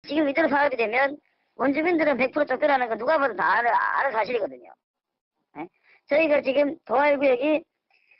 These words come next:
지금 만약에 이십오 평 아파트 기준으로 봤을 때 아무리 싸게 분양을 받는데 이억 은 넘어가는데 그 원주민들 이제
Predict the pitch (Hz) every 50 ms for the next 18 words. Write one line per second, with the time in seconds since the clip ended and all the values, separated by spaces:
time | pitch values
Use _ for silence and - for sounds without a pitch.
0 | _ _ _ _ _ _ - 294 285 359 349 320 285 269 285 285 294 269 269 254
1 | 226 247 262 269 - 311 262 269 - 277 262 214 208 - - - - 220 214 214
2 | 233 233 220 208 185 175 269 180 156 - 220 208 180 147 - - - 135 - -
3 | 285 330 349 339 262 - 254 277 269 269 233 247 277 277 247 208 214 196 196 185
4 | 180 180 190 220 269 294 311 294 294 _ - 240 214 202 226 254 240 180 160 139
5 | 131 131 151 175 147 120 101 73 - _ _ _ _ _ _ _ _ _ _ -
6 | 277 285 269 269 269 269 311 330 320 302 277 240 233